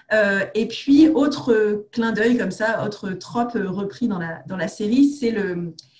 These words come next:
euh, les, les lumières qui clignotent quand, euh, là aussi, euh, un des personnages, euh,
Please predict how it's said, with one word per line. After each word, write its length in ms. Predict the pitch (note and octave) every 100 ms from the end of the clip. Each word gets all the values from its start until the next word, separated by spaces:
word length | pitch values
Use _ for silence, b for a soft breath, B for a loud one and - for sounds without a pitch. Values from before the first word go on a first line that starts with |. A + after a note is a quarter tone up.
| B B D#3+
euh, 120 | D#3+
les, 140 | D#3 -
les 100 | A3+
lumières 420 | A#3+ C4 C#4 C#4+
qui 140 | - -
clignotent 540 | B3 B3 B3 C4 -
quand, 300 | - G3+ G3
euh, 260 | G#3+ G3 F#3+
là 160 | G3 G#3
aussi, 400 | G3+ - A#3 A3
euh, 420 | F3 E3 D#3 - - -
un 80 | G3+
des 100 | F#3+
personnages, 600 | F#3 - G3+ G3+ G#3 G3+
euh, 240 | F3 E3